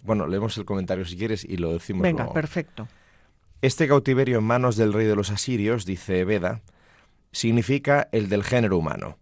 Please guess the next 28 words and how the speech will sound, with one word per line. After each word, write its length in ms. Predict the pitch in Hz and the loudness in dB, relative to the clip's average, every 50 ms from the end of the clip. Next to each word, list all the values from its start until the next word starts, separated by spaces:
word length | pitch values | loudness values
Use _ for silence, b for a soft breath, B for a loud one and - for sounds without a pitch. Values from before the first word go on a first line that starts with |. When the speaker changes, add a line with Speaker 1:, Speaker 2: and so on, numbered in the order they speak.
| _ _ _ _ - | _ _ _ _ -8
Speaker 1:
por 180 | - 107 110 104 | -2 0 0 0
el 140 | 104 101 | 0 -2
que 100 | - - | -2 0
el 120 | 104 101 98 | 0 0 0
rey 160 | 107 123 135 | 0 0 0
de 140 | 117 131 117 | 0 -2 -2
todos 240 | - 127 120 117 110 | 0 2 2 4 4
los 160 | 110 107 - | 4 2 0
perversos, 760 | - 107 101 98 92 131 139 117 - - 110 110 113 - - | 0 -2 0 2 2 2 2 2 0 -2 -4 -4 -4 -4 -6
es 120 | 90 87 | -6 -6
decir, 280 | 95 90 - 120 110 98 | -6 -6 -2 -2 0 2
el 140 | 92 92 | 2 2
diablo, 540 | 90 117 139 123 113 110 117 120 139 - - - | 2 2 2 2 2 2 0 -2 -2 -4 -6 -6
le 160 | - 98 98 | -2 0 0
arrojó 460 | 95 92 95 95 90 - - 120 123 | 0 0 0 -2 -4 -2 -2 -2 0
de 80 | 113 92 | 0 0
la 120 | 85 85 | -2 -2
casa 320 | - - 110 - - 95 | -4 -6 -6 -6 -4 -4
de 60 | 82 80 | -2 -2
la 160 | 78 78 - | -2 -4 -4
patria 320 | - 104 104 - 85 82 | -4 -4 -2 -2 -4 -4
celestial 560 | - - 120 131 120 - - 120 117 113 110 b b b b b b b b b b b | -4 -4 -4 -4 -4 -4 -2 -2 -2 -2 -2 b b b b b b b b b b b
y 80 | 98 104 | -2 0
lo 100 | 98 95 | 2 2
deportó 540 | 95 90 92 90 87 87 - 120 117 - - _ - | 0 2 0 -2 -2 0 0 -2 -2 -2 -8 _ -4
a 80 | 98 | -2
la 160 | 92 90 87 | -2 -2 -4
peregrinación 640 | - 90 82 80 78 82 78 - - 104 107 110 113 | -4 -6 -6 -4 -4 -4 -6 -4 -2 -2 -2 -2 -4